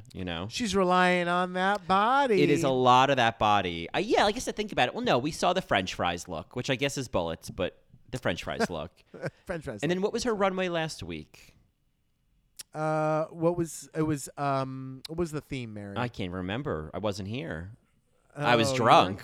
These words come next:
Speaker 2: weren't
Speaker 1: I was at
Speaker 2: here.
Speaker 1: Squirrel Friends.
Speaker 2: Oh my God, you were s-, you were, when I talked to you on All Stars four,
Speaker 1: I was
Speaker 2: Colin,
Speaker 1: wasted. Guys,
Speaker 2: you were
Speaker 1: Marys who listen to the All Stars four Meet the Queens episode, I was so drunk. I spent ten minutes talking about how Latrice is not a good competitor.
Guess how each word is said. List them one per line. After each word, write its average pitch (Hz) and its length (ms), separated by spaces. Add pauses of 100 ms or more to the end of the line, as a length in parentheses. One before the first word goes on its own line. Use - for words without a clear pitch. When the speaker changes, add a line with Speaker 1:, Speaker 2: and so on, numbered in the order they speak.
Speaker 2:
weren't 165 160
Speaker 1:
I 113 80
was 113 220
at 123 60
Speaker 2:
here. - 40
Speaker 1:
Squirrel 202 240
Friends. 90 640 (180)
Speaker 2:
Oh 196 120
my 202 120
God, 170 180
you 202 200
were 285 120
s-, - 360
you 156 280
were, 226 220
when 151 220
I 170 200
talked 220 340
to 165 120
you 143 160
on 120 160
All 117 140
Stars 107 260
four, 107 360
Speaker 1:
I - 40
was 98 120
Speaker 2:
Colin, 87 100
Speaker 1:
wasted. 92 600 (280)
Guys, 117 280
Speaker 2:
you 143 120
were 117 220 (180)
Speaker 1:
Marys 165 440
who 180 80
listen 147 220
to 131 80
the 123 40
All 123 100
Stars 120 280
four 123 220
Meet 113 160
the - 60
Queens 113 320
episode, 123 320
I 123 160
was 98 200
so 113 460
drunk. 107 360
I 131 100
spent 127 320
ten 123 240
minutes 117 240
talking 101 180
about 95 140
how 113 120
Latrice 110 440
is 90 100
not 95 220
a - 20
good 90 240
competitor. 85 640